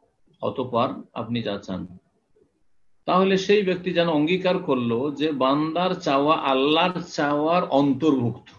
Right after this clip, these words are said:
স্বয়ংসম্পূর্ণ না বা আল্লাহর মতো না। আল্লাহর চাওয়াটাই আসল, আর তারপরে অমুকের চাওয়া, অমুক যতটা পেরেছে বা পারে, ক্ষমতা আছে, করেছে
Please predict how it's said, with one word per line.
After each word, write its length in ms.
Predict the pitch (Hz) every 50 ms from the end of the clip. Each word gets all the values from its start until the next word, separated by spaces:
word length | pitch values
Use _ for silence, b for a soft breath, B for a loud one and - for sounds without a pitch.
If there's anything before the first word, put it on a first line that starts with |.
| _ _ _ _ _ _ _ _ _
স্বয়ংসম্পূর্ণ 760 | - - 139 135 156 156 151 - 165 156 143 123 151 127 117
না 240 | 101 90 87 - - _ _ _ _ _ _ _ _ _ -
বা 80 | 107
আল্লাহর 400 | - 131 127 139 143 147 156 165
মতো 320 | 156 147 147 127 - 147 135
না। 240 | 110 92 85 - - _ _ _ _ _ _ _ _ _ _ _ _ _ _ _
আল্লাহর 360 | - 117 127 135 143 160 170
চাওয়াটাই 440 | 156 - 165 160 160 156 - 143 135
আসল, 520 | 135 147 170 175 175 - 160 160 196 277 - - - - -
আর 180 | 139 147 185 180 - -
তারপরে 640 | 226 233 254 247 208 - - 202 185 196 214 -
অমুকের 540 | - 269 277 294 285 - - 226 190 170 -
চাওয়া, 340 | - 131 107 98 101 - -
অমুক 520 | - - 262 247 233 262 - - - -
যতটা 380 | 185 190 202 190 208 208 214 214
পেরেছে 640 | 196 - 214 208 196 190 190 - 165 180 - - -
বা 100 | - 151
পারে, 340 | - - 156 143 139 139 147
ক্ষমতা 420 | - - 139 135 135 131 127 139
আছে, 240 | 120 117 117 117 95
করেছে 420 | 87 - 202 160 117 - - 110